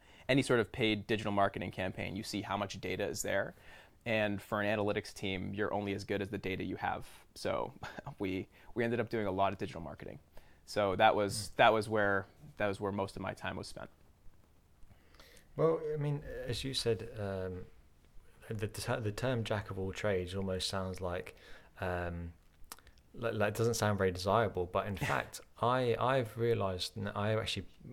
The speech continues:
Speaker 2: posted up about this yesterday on Instagram, that I do everything myself as well. I mean, I mean, obviously I'm not on the same scale as you are, but I'm do, um,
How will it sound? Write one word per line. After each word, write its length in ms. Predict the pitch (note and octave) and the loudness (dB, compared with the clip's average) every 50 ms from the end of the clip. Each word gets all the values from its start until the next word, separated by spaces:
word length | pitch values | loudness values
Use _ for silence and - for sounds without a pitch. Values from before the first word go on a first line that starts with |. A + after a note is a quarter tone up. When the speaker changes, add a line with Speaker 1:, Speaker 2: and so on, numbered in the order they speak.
| B2 - G#2 - | -14 -16 -14 -8
Speaker 2:
posted 300 | - - G#2+ G2+ - - | -4 -2 -2 -2 0 0
up 160 | G#2+ G2+ - - | -2 -2 -2 -4
about 200 | G2 F#2+ F#2 F2+ | -4 -4 -2 -2
this 200 | F#2 F2+ - - | -4 -4 -4 -4
yesterday 380 | G2 F2+ - - - F#2+ F2 | -4 -4 -4 -2 0 0 2
on 80 | F2 F#2+ | 2 0
Instagram, 460 | F#2+ F#2 - - F#2 F2+ F2+ F2 E2+ - - - - - - - - - | 0 -2 -4 -6 -4 -4 -4 -4 -6 -8 -10 -14 -14 -14 -14 -14 -8 -2
that 300 | G#2 G#2 G2 G#2 - - - - - - | 2 4 4 2 2 -2 -10 -18 -6 0
I 140 | G#2+ A2+ A#2 A2+ | 2 4 4 4
do 140 | A#2 A2 A2 | 4 4 4
everything 360 | A2+ A2 G#2+ - G#2+ G2+ F#2+ | 4 4 2 0 -2 -2 -2
myself 460 | F#2 F#2+ F#2 - - F#2 F2 E2 - | -2 -2 -2 -2 -2 -2 -2 -2 -6
as 140 | F2+ F2+ - | -6 0 2
well. 240 | G2+ F#2 F2 E2 E2 | 4 4 4 2 0
I 80 | F2+ F#2+ | 0 0
mean, 220 | F#2+ F#2+ F#2 F#2 - | 0 0 0 -2 -2
I 160 | - F#2+ F#2 F#2 | -4 -2 -2 -2
mean, 200 | F#2+ F#2 F#2 - | -2 -4 -4 -2
obviously 340 | G#2+ G#2 G2 F#2 - - | -2 -2 -2 -2 -2 -2
I'm 100 | F#2 F#2 | -2 -2
not 160 | F#2 F#2 - - | -2 -2 -4 -4
on 80 | - F2+ | -6 -6
the 80 | F2 F2 | -6 -4
same 240 | - - F2+ F2+ | -4 -4 -4 -4
scale 320 | F2 - - - F2+ F2+ F2 | -4 -2 0 0 0 0 0
as 120 | F2 F2 | -2 -2
you 180 | F#2+ G2+ F#2+ F2 | 0 0 0 0
are, 160 | E2+ E2+ E2+ - | 0 -2 -2 2
but 220 | - F2+ F2 - - - - - - - - | 2 2 2 0 -4 -16 -16 -16 -14 -8 -4
I'm 220 | F#2+ F#2 F2+ F#2 F#2 | -2 -2 -2 -2 -2
do, 480 | - - G2+ F#2+ F#2+ F#2+ F#2 F#2 F#2 | 0 2 2 4 4 2 2 2 2
um, 420 | F2 F2+ F2 F2 F2 E2 E2+ E2+ | 2 2 2 0 -2 -2 -4 -6